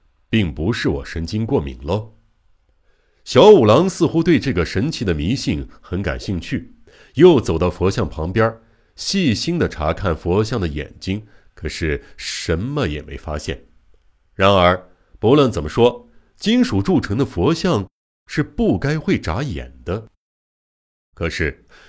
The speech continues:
就在小五郎弯腰查看佛像的时候，屋里突然一团漆黑，电灯灭了。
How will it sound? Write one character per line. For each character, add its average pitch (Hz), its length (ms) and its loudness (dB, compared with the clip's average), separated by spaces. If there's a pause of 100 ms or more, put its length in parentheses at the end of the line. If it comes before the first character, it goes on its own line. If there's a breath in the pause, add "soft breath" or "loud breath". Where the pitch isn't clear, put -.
(140 soft breath)
就 160 280 8
在 113 160 6
小 107 200 4
五 110 140 4
郎 113 240 4
弯 151 280 6
腰 147 180 6
查 85 240 -4
看 92 180 -2
佛 92 220 0
像 113 160 -2
的 82 80 0
时 - 160 -6
候， - 260 -6 (280 loud breath)
屋 139 140 8
里 101 140 6
突 254 340 2
然 139 220 4
一 180 160 0
团 123 240 -2
漆 170 240 -2
黑， 190 360 -2 (520)
电 73 360 0
灯 113 180 0
灭 160 280 0
了。 65 220 -10